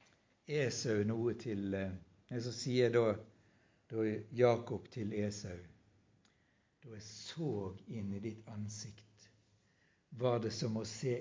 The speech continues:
Elohims ansikt. Og det kan bety både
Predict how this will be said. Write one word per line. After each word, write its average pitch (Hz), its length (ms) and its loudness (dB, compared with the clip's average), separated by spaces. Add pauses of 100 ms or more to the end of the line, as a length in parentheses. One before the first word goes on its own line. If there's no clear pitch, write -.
(140)
Elohims 123 840 4 (100)
ansikt. - 760 -6 (1700)
Og 120 80 -14
det 113 160 -4
kan 107 160 -2
bety 113 320 2
både 110 320 6